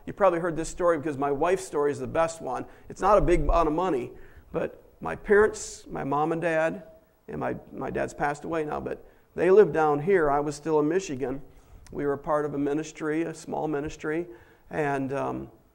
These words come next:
we lived in an old hundred-year-old house. It was old, but it worked.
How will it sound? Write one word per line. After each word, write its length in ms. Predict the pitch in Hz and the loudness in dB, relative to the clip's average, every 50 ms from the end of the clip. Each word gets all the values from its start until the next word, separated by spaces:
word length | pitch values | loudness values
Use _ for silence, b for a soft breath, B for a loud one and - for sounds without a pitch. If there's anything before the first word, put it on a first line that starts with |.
| _ _ | _ _
we 100 | - 156 | -6 -2
lived 220 | 143 151 156 151 151 | 0 0 2 2 0
in 100 | 139 139 | -2 -2
an 80 | - - | -4 -4
old 280 | - 160 165 170 165 156 | 0 2 2 2 2 0
hundred-year-old 640 | 160 185 180 175 160 170 170 175 175 175 175 170 175 | 0 0 0 0 0 0 2 2 4 2 2 0 0
house. 520 | 185 175 - 359 214 - - - - - _ _ _ _ _ _ _ _ _ - | 0 0 0 -2 -4 -8 -10 -16 -20 -20 _ _ _ _ _ _ _ _ _ -12
It 120 | - 143 | -10 -10
was 140 | 147 135 120 | -8 -2 4
old, 440 | 151 165 190 202 220 226 214 220 185 - - - - - - - | 6 8 8 8 6 6 2 -2 -6 -10 -16 -20 -20 -20 -18 -12
but 120 | - 143 | -8 -6
it 100 | 147 123 | -4 0
worked. 400 | 131 160 160 139 123 - - - | 4 4 4 4 4 0 -8 -16